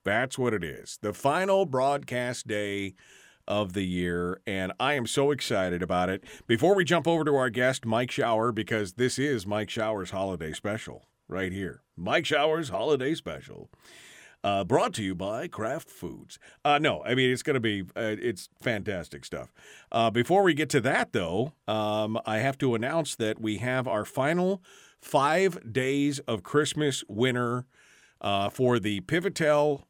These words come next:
excuse me, for the Bivy Stick, uh, courtesy of our friends over there at Satellite West, the Bivy Stick, right? The little satellite communicator that everybody could use one of. Uh, our final winner for today, the fifth day of Christmas,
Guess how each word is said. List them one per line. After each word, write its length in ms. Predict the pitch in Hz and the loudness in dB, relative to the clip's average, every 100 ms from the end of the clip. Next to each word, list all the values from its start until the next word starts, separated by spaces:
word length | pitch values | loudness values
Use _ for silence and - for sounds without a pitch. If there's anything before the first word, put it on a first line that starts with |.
| - | -14
excuse 240 | - 135 | -2 0
me, 100 | 113 | 0
for 180 | - 120 | 0 0
the 160 | 107 95 | 0 0
Bivy 300 | 175 185 156 | 0 0 -2
Stick, 480 | - 143 135 - - _ _ _ - | 0 0 0 -4 -20 _ _ _ -6
uh, 160 | 110 113 | -2 0
courtesy 380 | - 160 139 151 | 2 0 2 2
of 80 | |
our 100 | 127 | 2
friends 320 | 120 135 131 123 | 0 0 2 0
over 140 | 127 | 0
there 180 | 120 117 | 2 0
at 80 | 107 | 0
Satellite 480 | 139 139 131 131 | 0 2 2 2
West, 440 | 110 107 104 - - _ - - - | 2 0 -2 -6 -14 _ -20 -20 -14
the 220 | 87 127 | -2 0
Bivy 340 | 120 147 127 107 | 6 6 6 0
Stick, 480 | - 90 - - - _ - | -2 -4 -6 -16 -20 _ -6
right? 360 | 101 113 143 | -2 0 -2
The 120 | - | -2
little 200 | 107 120 | -2 -2
satellite 460 | 110 139 123 127 123 | -2 -2 0 0 -2
communicator 600 | - 113 123 120 131 131 | -2 -2 -2 0 0 2
that 120 | 120 | 0
everybody 400 | 107 117 110 117 | 0 0 0 -2
could 140 | 113 104 | -2 -4
use 240 | 104 131 | -2 0
one 220 | 120 131 | 0 -2
of. 200 | 131 151 175 - - - - - | 0 -2 -6 -20 -20 -20 -20 -4
Uh, 280 | - 107 113 | 0 2 0
our 140 | 123 123 | 0 2
final 400 | 175 202 233 208 | 4 4 6 4
winner 360 | 165 160 160 | 4 2 0
for 280 | 143 156 190 | 0 2 2
today, 540 | 180 135 101 104 107 | 2 0 0 0 -2
the 140 | 113 104 | -2 -2
fifth 260 | 170 185 | 0 0
day 160 | - 175 | 2 0
of 100 | 156 | 0
Christmas, 560 | - 135 - 113 113 | 0 0 0 -2 -4